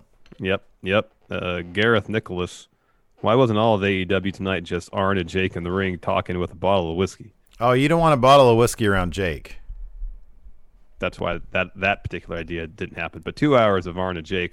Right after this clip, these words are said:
Speaker 1: would be great.
Speaker 2: I'd watch the show. Oh, man, I'd watch that all day long. That'd be great.
Speaker 1: Hell yeah, man.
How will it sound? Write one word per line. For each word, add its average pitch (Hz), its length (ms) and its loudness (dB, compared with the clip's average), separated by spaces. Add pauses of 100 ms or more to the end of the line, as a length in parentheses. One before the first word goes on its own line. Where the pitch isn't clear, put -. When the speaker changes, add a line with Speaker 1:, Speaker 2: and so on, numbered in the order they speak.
(160)
Speaker 1:
would 95 140 -6
be 85 80 -12
great. - 420 -14
Speaker 2:
I'd 135 160 2
watch 85 240 -2
the 82 80 -10
show. - 220 -8
Oh, 101 180 0
man, 87 240 -4
I'd 104 60 -4
watch 87 240 -8
that 78 100 -10
all 76 80 -10
day 73 140 -12
long. 85 180 -10
That'd 82 140 -8
be 85 100 -8
great. 76 240 -10 (100)
Speaker 1:
Hell 98 180 -4
yeah, 101 120 -6
man. 85 260 -8